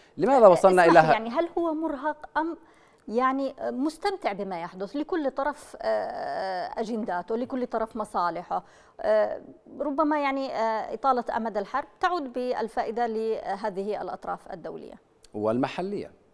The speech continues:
Speaker 1: الحين هناك
Speaker 2: والمحلية،
Speaker 1: إذن وفي
Speaker 2: نعم.
Speaker 1: مستويات كثيرة. شوفي، هذا
Speaker 2: صحيح.
Speaker 1: جزء صحيح، ها، أنه في كثير دحين لا عاد يستطيعوا يتحملوا تكلفة الحرب ولا تكلفة السلام.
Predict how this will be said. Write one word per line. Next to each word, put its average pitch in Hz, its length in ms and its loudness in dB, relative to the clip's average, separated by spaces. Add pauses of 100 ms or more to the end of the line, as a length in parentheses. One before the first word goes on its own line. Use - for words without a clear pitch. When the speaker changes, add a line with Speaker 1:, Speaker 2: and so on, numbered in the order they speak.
(120)
Speaker 1:
الحين 117 260 -6
هناك 123 220 4
Speaker 2:
والمحلية، 120 220 4
Speaker 1:
إذن 135 100 6
وفي 123 200 2
Speaker 2:
نعم. 139 80 6
Speaker 1:
مستويات 135 380 6
كثيرة. 127 300 6
شوفي، 101 260 -2
هذا 98 100 2
Speaker 2:
صحيح. 117 160 4
Speaker 1:
جزء 123 180 0
صحيح، 113 420 -6
ها، 123 200 -6
أنه 117 140 -12
في 131 160 -14
كثير 135 280 -12
دحين 117 280 -14
لا 131 60 -8
عاد 135 220 -12
يستطيعوا 131 480 -12
يتحملوا 127 480 -10
تكلفة 117 460 -14
الحرب 143 360 -10
ولا 127 140 -6
تكلفة 123 460 -12
السلام. 98 340 -6